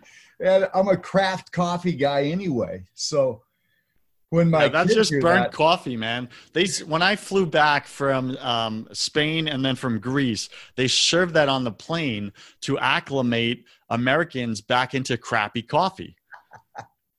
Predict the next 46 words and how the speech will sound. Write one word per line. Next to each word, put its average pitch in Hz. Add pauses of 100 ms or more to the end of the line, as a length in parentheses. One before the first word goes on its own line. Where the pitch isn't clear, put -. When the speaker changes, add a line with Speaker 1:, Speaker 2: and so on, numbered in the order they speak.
Speaker 2:
That's 127
what 147
they 185
serve. 180
It's 113
true. 220
It's 104
burnt 139
coffee. 139
Anyway. 98 (380)
Speaker 1:
Burnt 127
coffee. 107 (100)
Speaker 2:
I 170
Speaker 1:
So 170
Speaker 2:
don't 170
mind 165
saying 139
that 107
about 98
them. 82 (440)
Speaker 1:
my 143
youngest 156
son, 123
my 117
youngest 123
son, 107
Bryce, 113
is 95
a 90
coffee 98
snob, 92 (520)
you 123
know, 120
which 120
a 127
lot 127
of 113
people 117
in 107
the 104
Nash, 110
you 101
know, 98
in 98
Nashville 104
are. 92